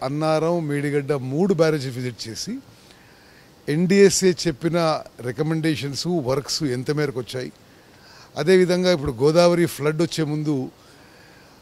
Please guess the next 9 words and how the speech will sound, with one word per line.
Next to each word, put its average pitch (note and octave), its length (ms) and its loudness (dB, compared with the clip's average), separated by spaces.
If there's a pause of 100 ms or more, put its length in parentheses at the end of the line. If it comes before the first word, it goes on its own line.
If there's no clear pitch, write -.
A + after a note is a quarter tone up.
(140)
ఆ, B2+ 80 0 (120)
వ-, C3+ 440 0
వరదలు D#3 220 0
వచ్చే D3+ 240 -4
ముందు F3 320 -4 (440)
ఆ C#3 140 0
monsoon, E3+ 760 0 (120)
ఈ D#3 40 -6
barrages D3 560 0